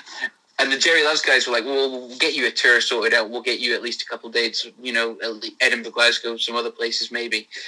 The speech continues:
But then obviously everything's happened, and it's kinda like we're now kinda waiting and seeing for when things might s-, make sense for me to go out and do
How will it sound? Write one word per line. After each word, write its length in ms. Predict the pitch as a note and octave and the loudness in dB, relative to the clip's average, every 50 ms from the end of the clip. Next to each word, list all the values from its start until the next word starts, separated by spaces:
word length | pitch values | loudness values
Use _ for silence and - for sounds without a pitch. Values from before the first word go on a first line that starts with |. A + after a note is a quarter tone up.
| - - - - - - A2+ | -14 -16 -16 -18 -16 -6 0
But 200 | C3 C3+ C3+ - - | 0 0 0 0 2
then 240 | C3 C3 C3+ C3+ C3+ | 4 4 4 6 4
obviously 380 | C3 C3 C3+ C3 - - B2+ | 2 0 0 -2 2 2 4
everything's 480 | B2 B2 B2 B2+ B2 B2+ A#2+ A#2 - - | 4 4 2 2 -2 -2 -4 -2 0 4
happened, 480 | A#2+ A#2 A#2+ - - A2+ A#2 A2+ - - | 4 2 2 2 -4 -6 -6 -6 -6 -4
and 100 | A#2 A#2+ | -2 -2
it's 120 | A#2+ - | -2 -2
kinda 280 | - - B2 B2 A#2 A#2 A#2 | 0 2 2 2 4 2 2
like 240 | A#2+ A#2 A2 - | 0 0 -2 -2
we're 80 | B2+ B2 | 0 2
now 240 | B2 A#2+ A#2+ A#2 A2+ | 4 4 4 2 0
kinda 280 | - - B2+ A#2+ A#2 | 0 -2 0 0 0
waiting 300 | A#2+ B2 B2+ B2 A#2 G#2+ | 0 0 0 0 0 -2
and 100 | A2+ A#2 | -4 -2
seeing 400 | A2+ - - B2 A#2+ A#2 A#2 A#2+ | 0 0 2 2 2 0 -2 -4
for 220 | A2+ - - A#2 A#2 | -6 -4 -4 -2 -2
when 460 | A#2+ A#2+ A#2+ A#2+ A#2+ A#2 A#2 A2+ A2 _ _ _ _ _ _ _ _ _ _ _ _ _ _ _ _ _ - | 0 0 0 -2 -2 -6 -12 -14 -16 _ _ _ _ _ _ _ _ _ _ _ _ _ _ _ _ _ 0
things 360 | - D3+ C#3+ C#3 C#3 C3 C3+ | 2 2 2 2 0 -4 -2
might 300 | C3+ B2+ B2+ B2 A#2 - | 2 2 0 0 -2 -4
s-, 300 | - - - - - - - | -2 0 0 0 0 -4 -6
make 360 | C#3 C3 B2+ B2+ C3 B2 - | -6 -2 0 0 0 2 2
sense 440 | - - - B2 B2 B2 B2 - - | 2 2 4 2 2 2 0 -2 -2
for 120 | - A#2+ | -2 -4
me 100 | A#2 A#2 | -6 -6
to 140 | - - A2 | -6 -6 -4
go 120 | A2+ A#2 | -2 -2
out 140 | A#2 A#2 A2 | -2 -2 -4
and 80 | A2+ A2+ | -6 -14
do 120 | - | -14